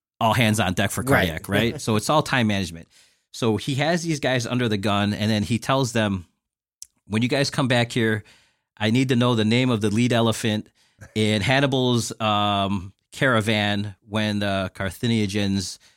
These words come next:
Speaker 1: invaded Italy." He would just throw shit like that out.
Speaker 2: <laughs>
Speaker 1: And so I'm like, "All right, well,"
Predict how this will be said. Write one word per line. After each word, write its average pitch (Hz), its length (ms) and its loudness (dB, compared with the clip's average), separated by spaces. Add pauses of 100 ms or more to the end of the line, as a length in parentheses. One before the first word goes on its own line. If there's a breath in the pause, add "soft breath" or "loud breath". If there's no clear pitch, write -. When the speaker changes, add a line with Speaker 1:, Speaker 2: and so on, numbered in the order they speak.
(300 soft breath)
Speaker 1:
invaded 107 420 2
Italy." 80 340 -8 (680)
He 113 120 -2
would 113 120 2
just 123 220 -2
throw 127 180 0
shit - 260 -6
like 101 200 -6
that 101 180 -4
out. 104 260 0 (260 loud breath)
Speaker 2:
<laughs> - 300 -8
Speaker 1:
And 110 120 -2
so 143 420 2 (320 loud breath)
I'm 135 140 0
like, 113 300 2
"All 165 100 2
right, 135 180 0
well," 131 260 0